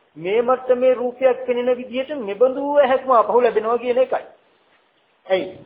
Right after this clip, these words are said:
මේ මට්ටමේ රූපයකට අපි කැමති නම් මේ මට්ටමේ රූපයක් බලන්ද, මේ මට්ටමේ රූපයක් ඇසුරු කරන්ද අපිට ආපහු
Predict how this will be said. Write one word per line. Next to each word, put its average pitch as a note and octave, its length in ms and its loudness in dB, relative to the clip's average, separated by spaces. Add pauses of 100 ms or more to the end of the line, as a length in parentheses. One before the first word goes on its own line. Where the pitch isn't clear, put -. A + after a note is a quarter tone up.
(120)
මේ E3+ 220 -6
මට්ටමේ G3+ 460 -2
රූපයකට F3+ 420 -6
අපි G3 160 -2
කැමති E3+ 420 -6
නම් A3 180 -4
මේ E3+ 160 -4
මට්ටමේ G3 440 -2
රූපයක් F3 540 -2
බලන්ද, E3 420 0 (200)
මේ E3 200 -8
මට්ටමේ G3 420 -4
රූපයක් E3+ 440 -2
ඇසුරු B3 300 -8
කරන්ද C#3+ 380 0 (580)
අපිට - 320 0
ආපහු G3 680 2